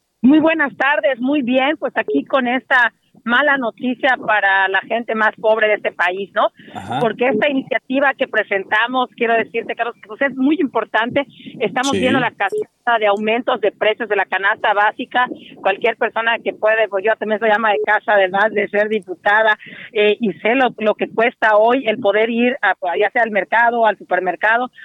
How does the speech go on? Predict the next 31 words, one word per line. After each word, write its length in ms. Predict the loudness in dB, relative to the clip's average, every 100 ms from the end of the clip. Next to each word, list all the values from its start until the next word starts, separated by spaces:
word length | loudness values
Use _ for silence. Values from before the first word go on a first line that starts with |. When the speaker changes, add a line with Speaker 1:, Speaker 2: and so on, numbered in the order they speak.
| -10
Speaker 1:
lo 200 | -2 0
que 140 | 0 -2
cuestan 400 | -2 0 -2 -4
los 100 | -2
precios 340 | -2 0 -2
y 140 | -4 -4
la 120 | -2
canasta 340 | -2 -2 0
básica 340 | 0 0 -2 -4
está 180 | -2 -2
por 160 | 0
los 160 | -2 -2
cielos. 260 | -2 -2 -4 -10 -8 -2
La 160 | -2
propuesta 480 | 0 -2 0 -2 -2
que 140 | -4
hicimos 520 | -8 -4 -4 0 -2 -4 -12 -20 -8
era 300 | 0 2 2 0 0
que, 300 | 2 2 0 _
eh, 260 | -2 0 2
reducir 520 | 0 0 -4 -4 -4
que 80 | -2
un 140 | -4
quince 320 | -2 -2 -2
por 260 | -2 -2 -2
ciento 380 | 0 0 0 0
de 80 | 0
los 140 | 0
excedentes 500 | -4 -2 -2 -2 0
del 100 | 0
gobierno 540 | 0 2 2 0 -4